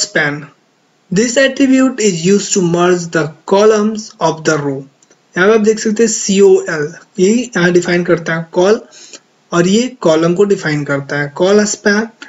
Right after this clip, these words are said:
This attribute is used to merge the column of the row। ये जो attribute है हमारे कॉलम जो होते हैं रो के, उसे merge करने में काम आता है। It is used with both टीएच and टीडी element। ये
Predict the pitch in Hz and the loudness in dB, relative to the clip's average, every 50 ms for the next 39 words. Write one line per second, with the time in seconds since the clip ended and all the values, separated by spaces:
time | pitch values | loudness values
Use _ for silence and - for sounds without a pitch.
0 | - _ _ _ _ - 208 233 220 269 262 254 247 269 262 254 262 247 233 254 | -20 _ _ _ _ -2 0 0 2 2 0 0 0 0 0 2 2 2 0 0
1 | 220 185 175 190 208 208 202 - - 226 196 180 175 180 185 185 196 190 185 - | 0 0 2 2 2 2 0 0 0 0 2 2 2 2 2 2 2 0 -2 -4
2 | - - 196 - - 175 175 175 180 180 180 185 - _ - 208 202 185 175 180 | -6 -8 -6 -4 0 2 4 4 4 2 0 -6 -10 _ -2 -2 -2 -2 0 0
3 | 175 151 147 143 143 143 - _ _ _ _ _ _ _ - 147 156 208 220 220 | 0 0 0 -4 -6 -8 -14 _ _ _ _ _ _ _ -4 0 0 0 2 2
4 | 254 240 233 226 247 214 202 220 214 214 - 175 175 180 175 _ _ - - - | 0 0 0 0 0 2 2 2 2 2 0 -2 -2 -2 -6 _ _ -20 -20 -20
5 | - _ - - 156 156 160 175 185 180 180 - - - 175 180 190 226 247 247 | -20 _ -10 -6 -2 0 0 0 0 -2 -4 -6 0 2 2 4 4 4 2 2
6 | 226 233 214 196 185 190 - 165 156 156 170 175 170 - _ _ _ _ _ _ | 2 2 2 2 0 -2 -4 -6 -6 -6 -6 -6 -8 -12 _ _ _ _ _ _
7 | _ _ - 170 156 170 196 208 202 - 175 151 165 165 - _ _ _ _ - | _ _ -6 0 2 4 4 2 2 -2 -6 -6 -6 -8 -12 _ _ _ _ -20
8 | - _ _ _ - 202 - 269 262 226 190 175 165 165 170 180 175 - - - | -20 _ _ _ -2 0 0 2 2 2 2 4 4 2 2 0 0 -4 -4 -2
9 | 156 147 151 147 147 147 151 160 175 165 - _ _ _ _ - 180 165 151 143 | 0 0 0 -2 -2 -2 -4 -4 -6 -8 -12 _ _ _ _ -4 -2 -2 -2 -2
10 | 139 135 135 135 - 135 135 135 139 143 - - _ _ _ - - _ _ _ | -2 -4 -4 -6 -8 -10 -8 -8 -8 -10 -14 -16 _ _ _ -20 -20 _ _ _
11 | _ _ _ _ _ _ - 220 247 247 277 277 269 240 233 226 233 233 240 233 | _ _ _ _ _ _ -2 0 0 2 2 0 0 2 2 4 4 4 2 0
12 | 226 - - 233 190 185 175 - 170 151 143 151 151 151 147 - - - _ _ | -2 -6 -6 -2 0 0 0 0 -2 -4 -2 -2 -2 -2 -4 -6 -12 -16 _ _
13 | - 202 220 226 233 220 - - - _ - 175 165 170 165 - - - 165 151 | 0 2 4 4 2 0 -2 -12 -12 _ -6 -4 -4 -4 -6 -8 -8 -6 -4 -2
14 | 147 147 147 143 143 139 139 143 151 165 - 165 156 180 | 0 0 0 0 -2 -2 -4 -6 -8 -8 -8 -4 -2 0